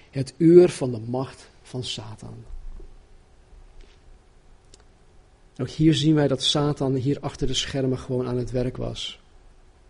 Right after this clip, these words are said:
En tot slot zien wij dat Satan uiteindelijk ook degene was die Jezus aan het kruis aan het bespotten was. L-, luister, "Als u de Zoon van God bent", dat klinkt toch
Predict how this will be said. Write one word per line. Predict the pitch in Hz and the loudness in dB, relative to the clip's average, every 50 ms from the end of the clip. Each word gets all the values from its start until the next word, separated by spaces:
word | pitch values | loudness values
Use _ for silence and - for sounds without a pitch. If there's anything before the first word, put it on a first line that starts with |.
| _ _ - _ - - | _ _ -20 _ -12 -8
En | - 147 | -6 -6
tot | - 156 - | -4 -4 2
slot | - 185 185 185 | 4 6 6 6
zien | - - 180 175 | 6 4 4 6
wij | 175 170 156 151 151 143 - - - - - - | 6 6 6 4 2 0 -2 -8 -20 -20 -18 -10
dat | - 143 131 | -6 -4 -2
Satan | - - 165 160 165 151 160 143 | 0 0 2 2 2 0 0 0
uiteindelijk | 131 131 - - - 160 185 208 196 180 180 - | 0 -2 -4 -2 4 6 8 10 10 8 6 4
ook | 160 165 165 165 | 4 4 4 4
degene | 160 - - 160 156 156 156 | 2 0 2 2 4 4 4
was | 143 143 143 - | 4 2 0 0
die | - 147 139 | -2 0 2
Jezus | 139 147 147 147 151 135 127 - | 4 4 6 6 4 2 0 -2
aan | - 147 139 | -2 -2 -2
het | 139 131 - | -2 -4 -6
kruis | - - 156 151 151 156 147 | -8 -6 -2 -2 0 -2 -2
aan | 156 147 | -2 -2
het | 143 143 131 | -2 -2 -2
bespotten | 131 - - - 190 190 190 170 | -4 -6 -4 -2 -2 -2 0 0
was. | 120 117 110 - - - - - - - - - - - _ | 0 0 -2 -2 -6 -10 -14 -20 -20 -20 -20 -20 -20 -6 _
L-, | - 165 175 - | 4 4 4 4
luister, | 185 202 220 208 - 143 120 - - - - - - - _ | 4 4 4 6 4 2 0 0 -4 -16 -20 -20 -20 -8 _
"Als | - 170 190 208 208 - - | 6 6 8 8 6 4 0
u | - 214 208 | 0 2 4
de | 180 190 | 6 6
Zoon | 170 147 180 180 190 190 185 | 8 8 8 10 10 10 8
van | 185 190 180 151 | 8 4 2 0
God | - - 202 190 - | 0 -2 -4 -4 0
bent", | - 143 120 113 113 - - - - - - - | 2 2 2 2 0 -6 -8 -12 -16 -20 -8 -4
dat | - 143 - | -4 -2 2
klinkt | - 208 208 208 | 4 4 4 6
toch | - 208 165 - - | 4 2 0 0 -4